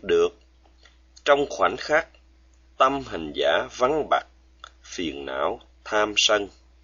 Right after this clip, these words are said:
Hành giả thực chứng loại tâm giải thoát trong khoảnh khắc, Tatanga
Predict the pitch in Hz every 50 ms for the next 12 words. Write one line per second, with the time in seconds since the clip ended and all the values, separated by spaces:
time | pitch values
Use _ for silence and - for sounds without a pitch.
0 | _ _ _ _ _ _ _ _ _ _ _ _ _ _ _ _ _ _ _ _
1 | _ _ _ _ _ _ _ _ _ _ _ _ _ _ - 113 107 107 107 101
2 | 98 98 101 117 - - - 95 - - _ _ _ - - 135 131 165 185 190
3 | - - _ _ _ - - 73 73 73 80 90 - - 120 117 120 120 113 95
4 | 76 76 71 71 82 101 - - 123 120 131 143 - _ _ _ _ - 117 113
5 | 113 - - - - - 71 82 95 - - - 143 - - - - _ _ _
6 | _ _ _ _ _ _ _ _ _ _ _ _ _ - 101 95 - - 113 107
7 | 113 113 110 104 101 98 98 95 92